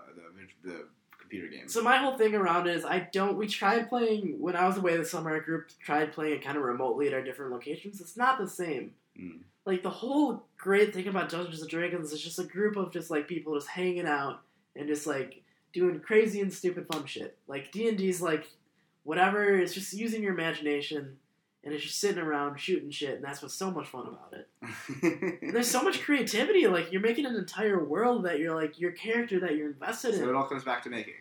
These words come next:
Speaker 2: Yeah, it even comes back to making again. Like, it's just, like, yeah, that's the, probably the best way to <laughs> describe that. It usually always comes back to making for me.
Speaker 1: Cool. Cool. So if people wanna find you, they wanna follow what you're doing, or if you have any calls to action for people, what,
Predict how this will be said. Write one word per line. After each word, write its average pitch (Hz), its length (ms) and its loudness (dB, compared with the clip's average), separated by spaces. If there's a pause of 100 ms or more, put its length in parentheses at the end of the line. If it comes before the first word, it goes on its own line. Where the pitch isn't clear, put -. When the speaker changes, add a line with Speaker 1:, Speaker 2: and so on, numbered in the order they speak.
(520)
Speaker 2:
Yeah, 359 380 6
it 233 80 0
even 277 240 2
comes 262 220 0
back 247 200 4
to 254 80 -4
making 226 260 4
again. 220 380 0
Like, 185 140 0
it's 190 120 -4
just, 247 160 -4
like, 214 280 2 (1040)
yeah, 202 380 0 (100)
that's 208 260 -2
the, 240 100 -2
probably 214 280 4
the 196 60 2
best 196 200 0
way 196 60 2
to 190 80 2
<laughs> 190 100 -2
describe 214 480 0
that. 139 200 0
It 143 100 0
usually 196 340 2
always 190 220 2
comes 185 200 -6
back 170 220 -6
to 156 60 -8
making 151 320 -6
for 131 140 -10
me. 127 220 -10 (400)
Speaker 1:
Cool. 120 300 -6 (480)
Cool. 120 100 -8
So 117 200 -4
if 113 120 -4
people 131 240 -4
wanna 120 180 -2
find 104 340 -4
you, 95 160 -4
they 90 100 -10
wanna 90 220 -8
follow 90 280 -8
what 85 140 -12
you're 85 100 -12
doing, 127 280 -4
or 95 80 -8
if 92 220 -18
you 101 60 -8
have 101 100 -8
any 98 120 -10
calls 90 400 -12
to - 80 -14
action - 480 -14
for 76 80 -16
people, 69 300 -20
what, 71 180 -16